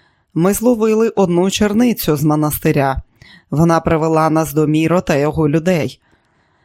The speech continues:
Під час нападу одного з них ми вбили». «А решта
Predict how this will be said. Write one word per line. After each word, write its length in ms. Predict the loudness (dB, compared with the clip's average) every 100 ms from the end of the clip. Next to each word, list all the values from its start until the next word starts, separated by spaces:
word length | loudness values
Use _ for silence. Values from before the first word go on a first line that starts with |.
| _
Під 180 | -2 0
час 300 | 0 0 0
нападу 540 | 0 2 0 2 0 0
одного 500 | 2 2 2 0 0
з 80 |
них 320 | 0 -2 -4 -4
ми 140 | -2 -2
вбили». 580 | 0 0 2 -2 -4 -8 _ _ _ _ _ _ _
«А 140 | 0 2
решта 540 | 2 0 -2 -4